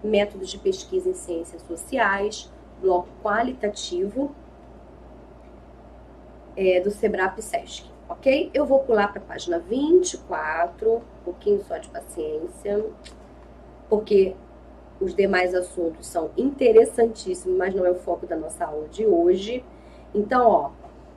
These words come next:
nós vamos estudar, nós vamos comentar, eu vou apontar pra vocês as colocações do, do, do, dos autores, é, por partes, tá?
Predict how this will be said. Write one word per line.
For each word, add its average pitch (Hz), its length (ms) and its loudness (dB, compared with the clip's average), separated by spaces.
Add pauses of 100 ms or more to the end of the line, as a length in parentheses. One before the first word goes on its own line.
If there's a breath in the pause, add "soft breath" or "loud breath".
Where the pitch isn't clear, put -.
(140)
nós 202 140 0
vamos 254 260 0
estudar, 202 560 -2
nós 220 140 2
vamos 220 220 0
comentar, 208 720 -2
eu 202 100 2
vou 214 120 4
apontar 214 580 2
pra 247 140 -4
vocês 208 360 -2
as 208 120 -4
colocações 202 680 -4
do, 220 200 -2 (160)
do, 180 360 -4 (240)
do, 175 260 -8
dos 175 160 -4
autores, 175 800 0 (480 loud breath)
é, 190 800 4 (560)
por 226 240 10
partes, - 640 -6
tá? 214 320 4